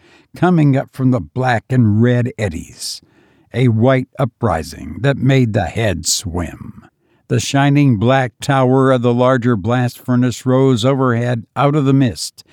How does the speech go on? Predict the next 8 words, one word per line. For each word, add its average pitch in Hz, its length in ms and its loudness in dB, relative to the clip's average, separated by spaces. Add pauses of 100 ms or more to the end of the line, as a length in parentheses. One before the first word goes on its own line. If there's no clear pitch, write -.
(240)
and 127 160 0
in 135 160 2
its 127 280 -2
tumultuous 123 960 0
riot 110 580 0 (240)
filled 147 400 2
their 117 300 0
ears. 73 760 -10